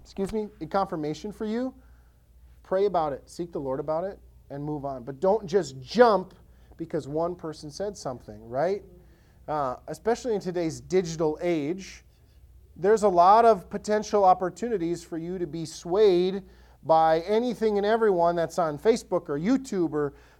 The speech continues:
the TikTok or whatever social media trend is out there. I'm too old to know what all of them are. Um, but it's important for you to understand that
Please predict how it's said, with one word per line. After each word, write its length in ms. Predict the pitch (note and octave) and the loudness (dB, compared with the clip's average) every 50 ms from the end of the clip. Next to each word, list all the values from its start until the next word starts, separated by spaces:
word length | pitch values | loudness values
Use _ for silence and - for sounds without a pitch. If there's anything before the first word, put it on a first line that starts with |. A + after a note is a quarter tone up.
| _ | _
the 80 | F3+ E3+ | -8 -6
TikTok 640 | - - C4 C4 C4 - G#3 G3 F3 E3+ D#3 - - | -2 -2 -2 -2 0 0 0 2 2 0 -2 -4 -6
or 100 | D#3 D3 | -6 -2
whatever 380 | D#3 F3+ G3 A3+ A#3 A3 A3 G3+ | 0 2 2 2 2 2 -2 -4
social 380 | - - G3 F#3+ - - E3 | -4 -4 -4 -4 -4 -8 -6
media 340 | E3 F3+ F#3 F3+ E3 D3+ C#3 C3+ - - | -4 -4 -2 -2 -2 -4 -4 -6 -10 -18
trend 320 | - - D#3+ D#3+ E3 D#3 | -12 -8 -8 -6 -6 -8
is 120 | C#3+ B2 C#3 | -8 -8 -6
out 200 | C#3 D3 C#3 - | -6 -6 -6 -8
there. 100 | B2+ B2 | -10 -12
I'm 120 | C3+ C3+ | -12 -12
too 180 | - - C3+ - | -12 -12 -12 -8
old 260 | B2+ C3+ C3+ C3+ - | -8 -8 -8 -8 -10
to 80 | C3 | -14
know 140 | A#2+ A#2+ A#2+ | -14 -12 -10
what 200 | A#2+ A#2+ A#2 A2+ | -10 -10 -10 -10
all 200 | A2 A2+ A#2 A#2 | -10 -10 -10 -10
of 80 | A#2 A2+ | -12 -12
them 120 | A#2 A2+ | -14 -14
are. 260 | A2 A2 G2+ F2+ - - - - - - - - - | -14 -14 -14 -16 -18 -20 -20 -20 -20 -20 -16 0 4
Um, 480 | F3 F3 E3+ E3+ E3 D#3 D3 D3 D3 - - - - - | 6 8 8 8 8 6 2 -2 -6 -14 -20 -20 -2 2
but 120 | G#3 A3 | 4 4
it's 160 | A#3 A3+ A3+ B3 | 4 4 2 0
important 440 | B3+ C4+ C4 - D#4 D#4 C4+ B3 | -2 -2 -2 -2 -2 -2 -2 -4
for 80 | - A#3+ | -6 -6
you 100 | G#3+ G#3 | -2 -2
to 120 | G#3 G#3 - | -2 -2 -2
understand 720 | F#3 G3 G#3 G3+ F#3 - - - F3+ F3+ F#3 F3+ D#3+ C#3+ C#3+ | -4 -6 -4 -4 -6 -8 -10 -10 -10 -8 -8 -8 -8 -8 -8
that 180 | D#3 D#3 D#3 | -8 -8 -10